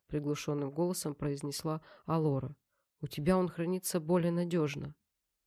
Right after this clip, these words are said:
«Не стоит подобным вещам лежать без дела. Ты же знаешь, что княжеского трона я не искал и не ищу. Я воин, а не маг, и окажу помощь любому достойному кандидату».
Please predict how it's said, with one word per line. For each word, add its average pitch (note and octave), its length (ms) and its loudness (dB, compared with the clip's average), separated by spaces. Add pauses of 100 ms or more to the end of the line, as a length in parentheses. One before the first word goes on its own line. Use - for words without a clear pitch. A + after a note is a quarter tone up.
(800)
«Не A#3 200 6
стоит A#3 460 6
подобным E3 560 6
вещам G#3 420 4
лежать F3 300 4
без D#3 300 0
дела. C#3 360 0 (500)
Ты A#3 140 6
же A3+ 140 6
знаешь, G#3+ 440 4
что - 200 -2
княжеского E3+ 640 2
трона F#3+ 300 4
я F3 180 4
не F3+ 200 4
искал G3 380 4
и F#3+ 60 6
не F#3+ 260 4
ищу. F3 480 0 (400)
Я G3+ 240 4
воин, F#3+ 480 4
а D#3+ 100 0
не E3 140 4
маг, D#3+ 400 2 (340)
и - 120 6
окажу A#3 400 4
помощь G#3+ 420 4
любому G3 380 6
достойному D3 600 2
кандидату». C#3+ 840 -4